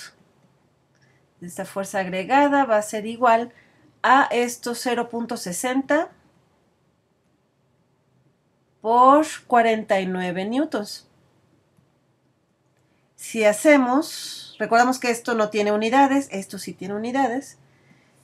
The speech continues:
Y si hacemos esta operación, mi fuerza, la magnitud de mi fuerza agregada va a ser igual a veintinueve punto cuatro newtons. Y esta va a ser la fuerza necesaria para superar la fricción.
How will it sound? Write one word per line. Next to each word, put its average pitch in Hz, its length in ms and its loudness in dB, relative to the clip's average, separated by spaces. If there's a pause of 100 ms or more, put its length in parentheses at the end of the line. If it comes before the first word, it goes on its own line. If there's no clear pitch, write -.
(160)
Y 247 420 0
si 277 100 -4
hacemos 240 500 -4
esta 208 380 -4
operación, 240 720 0 (600)
mi 269 440 4
fuerza, 269 920 0 (340)
la 214 120 -2
magnitud 226 360 0
de 262 60 0
mi 254 100 0
fuerza 233 300 -6
agregada 214 580 -4 (480)
va 247 280 4
a 277 60 4
ser 269 240 -2
igual 247 460 2
a 247 340 2
veintinueve 226 840 -4
punto 220 540 -8
cuatro 196 580 -4
newtons. - 920 -8 (920)
Y 294 100 0
esta 339 260 2
va 320 60 6
a 302 40 6
ser 311 140 4
la 269 100 4
fuerza 262 280 0
necesaria 285 580 0
para 359 200 2
superar 427 380 0
la 415 120 2
fricción. 381 460 -4